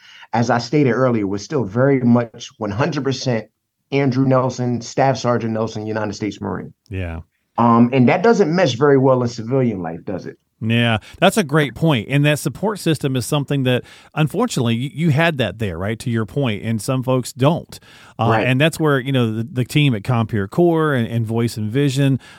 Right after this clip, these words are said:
Speaker 2: uh, that help us, you know, put on this podcast, you know, there's lots of resources out there that can help, uh,
Speaker 1: Right.
Speaker 2: kind of shore up that support system. So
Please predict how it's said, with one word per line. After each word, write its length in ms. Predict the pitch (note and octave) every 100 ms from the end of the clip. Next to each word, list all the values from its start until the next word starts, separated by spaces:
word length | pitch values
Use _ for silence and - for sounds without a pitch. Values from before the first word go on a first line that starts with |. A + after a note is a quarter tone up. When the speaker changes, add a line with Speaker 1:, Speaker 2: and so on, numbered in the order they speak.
| -
Speaker 2:
uh, 160 | A2
that 100 | G#2+
help 260 | G#2 A2 G2
us, 200 | A#2 - -
you 120 | A#2+
know, 80 | G2
put 160 | C3
on 140 | A#2 A2
this 120 | A2
podcast, 580 | - A#2+ A2+ A#2+ A#2 - -
you 60 | D3
know, 80 |
there's 40 | A#2
lots 260 | A#2+ F#3 F#3+
of 100 | C#3
resources 600 | D3 E3+ B2+ A#2 A#2 G#2+
out 220 | G2+ G#2
there 200 | A#2 A2
that 240 | G#2+ B2
can 400 | - - G3 G#3
help, 380 | G2+ F#2 D2 - - - - -
uh, 220 | - A#2+ A2
Speaker 1:
Right. 60 | G#2+
Speaker 2:
kind 160 | C#3
of 80 | A#2+
shore 440 | - - C#3+ B2+
up 180 | A#2+ A2
that 240 | B2 G#2+ -
support 440 | A2 - A2+ G#2+
system. 360 | - G#2+ A2 G2
So 360 | - G#2+ G#2